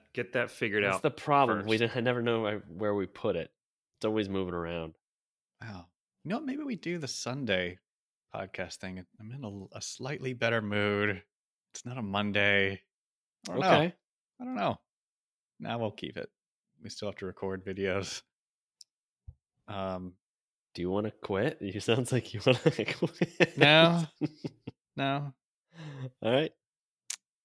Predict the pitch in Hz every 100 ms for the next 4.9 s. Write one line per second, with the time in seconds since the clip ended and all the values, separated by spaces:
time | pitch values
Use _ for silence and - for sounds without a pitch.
0 | _ 113 117 156 156 147 123 107 110 120
1 | - - 107 - - 104 95 90 95 98
2 | 95 87 107 110 113 107 104 104 113 123
3 | 123 - _ _ - 143 135 131 131 -
4 | _ _ _ _ _ _ 117 117 110